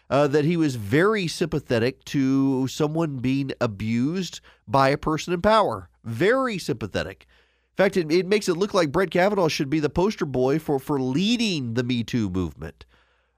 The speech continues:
Um, it, it, it's, it's not a negative story, and they pushed it out as some sort of negative attack on him. They, they don't seem to have any idea how to oppose him. The Democrats seem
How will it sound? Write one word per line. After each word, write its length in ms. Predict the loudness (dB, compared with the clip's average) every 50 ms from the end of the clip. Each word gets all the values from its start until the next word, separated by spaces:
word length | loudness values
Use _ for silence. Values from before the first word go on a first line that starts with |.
| _
Um, 320 | -4 -2 -2 -2 -4 -6 -12 -18 _ -12
it, 60 | -8
it, 600 | -6 -4 0 0 0 0 0 0 0 -2 -2 -2 -2
it's, 260 | -4 -2 -2 -4 -4
it's 240 | -2 -2 -2 -2 2
not 220 | 2 4 4 4
a 80 | 2 2
negative 400 | 2 2 2 2 2 0 0 -2
story, 400 | -2 -2 -2 0 0 0 0 0
and 100 | 0 -2
they 80 | -2
pushed 340 | -2 0 -2 -2 -2 -4 -6
it 80 | -4 -2
out 140 | -2 -2
as 100 | -2 -4
some 120 | -6 -8 -6
sort 180 | -4 -4 -4
of 100 | -4 -2
negative 320 | -2 -4 -4 -2 -4 -4 -4
attack 380 | -4 -4 -4 -4 -4 -4 -4
on 100 | -4 -4
him. 100 | -2 -2 -2
They, 140 | -4 -4 -2
they 200 | -2 -4 -4 -4
don't 420 | -2 0 0 0 0 -2 _ -14
seem 260 | -10 -8 -8 -6 -4
to 80 | -2 -2
have 160 | -2 -2 -4
any 180 | -4 -4 -2 -2
idea 280 | -2 -2 -2 -4 -2
how 80 | -2 -2
to 80 | -2
oppose 440 | -2 -4 -4 -6 -4 -4 -4 -4 -6
him. 160 | -8 -10 -10 -14 -18 -20 -20 _ _ -10
The 80 | -8 -6
Democrats 640 | -2 -2 -2 -2 -2 -4 -2 -4 -4 -4 -4 -6
seem 200 | -8 -8 -8 -8